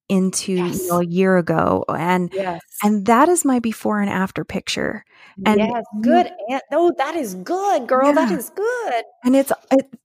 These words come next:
Speaker 1: it's so encouraging to say, you know, you can't necessarily see it outward, but you can see it in the words. You can,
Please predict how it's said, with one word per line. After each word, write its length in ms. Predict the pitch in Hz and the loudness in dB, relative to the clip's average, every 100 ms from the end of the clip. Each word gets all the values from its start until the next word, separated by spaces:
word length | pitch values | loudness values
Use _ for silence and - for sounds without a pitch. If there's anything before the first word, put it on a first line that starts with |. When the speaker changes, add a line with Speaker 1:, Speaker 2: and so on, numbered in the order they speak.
| _ | _
Speaker 1:
it's 200 | 277 - | -2 -2
so 440 | - 302 294 320 | -2 0 2 2
encouraging 960 | 285 285 277 - 254 262 254 226 190 180 | 0 -4 -8 -10 -4 -4 -2 -2 -2 -4
to 140 | - | -6
say, 640 | 208 220 202 196 190 185 - - _ _ _ _ | -4 2 4 4 4 2 -2 -14 _ _ _ _
you 120 | 233 | 0
know, 180 | 233 220 - | 2 0 0
you 180 | 214 | -4
can't 320 | - 254 262 247 | -2 0 0 0
necessarily 640 | 254 240 - 226 220 214 | -2 -2 0 0 0 0
see 500 | 202 - 208 208 214 | -2 -2 -2 -2 -2
it 180 | 202 202 - - | -2 -4 -6 -2
outward, 580 | 180 196 - 233 254 - - _ | 2 2 2 2 2 -2 -14 _
but 140 | 208 | -2
you 160 | 202 208 | -2 -4
can 200 | - 214 | -4 -4
see 280 | - 233 247 | -4 0 0
it 100 | - | 2
in 160 | 220 202 | 0 -2
the 100 | 185 | -4
words. 480 | 180 196 190 185 196 | -2 -2 -2 -4 -6
You 60 | |
can, 260 | - 196 | -6 -4